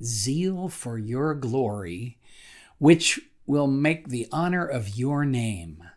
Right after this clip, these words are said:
the good of your kingdom,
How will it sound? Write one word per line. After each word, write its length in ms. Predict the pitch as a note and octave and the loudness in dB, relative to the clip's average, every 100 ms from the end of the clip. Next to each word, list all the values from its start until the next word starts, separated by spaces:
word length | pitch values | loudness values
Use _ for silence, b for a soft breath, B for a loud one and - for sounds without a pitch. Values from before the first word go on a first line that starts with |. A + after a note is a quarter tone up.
| _ _ _ b b b | _ _ _ b b b
the 240 | C3 D#3+ | 4 6
good 760 | A#2+ G2 F3+ F#3+ F#3+ F3 E3 b b b | 4 6 8 8 6 0 -4 b b b
of 320 | C3+ C3 A2 | 0 2 2
your 760 | G#2+ G#2+ B2+ C#3+ D3+ D3+ C#3+ C3 | -4 -2 0 2 2 0 -4 -6
kingdom, 840 | - - B2+ A#2+ G2+ E2+ G2 F#2+ | -6 -2 -2 -2 -4 -8 -16 -20